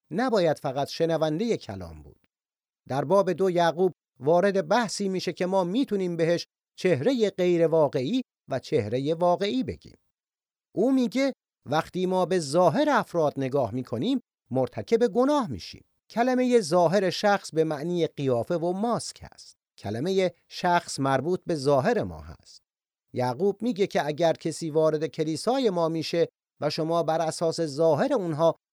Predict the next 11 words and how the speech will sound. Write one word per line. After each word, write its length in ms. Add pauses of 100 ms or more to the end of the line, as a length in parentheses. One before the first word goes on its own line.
به 60
اونها 340
ارزش 460
قائل 320
می‌شید، 420 (340)
شما 340
به 180
اشخاص 480
احترام 460
قائل 280
می‌شید. 380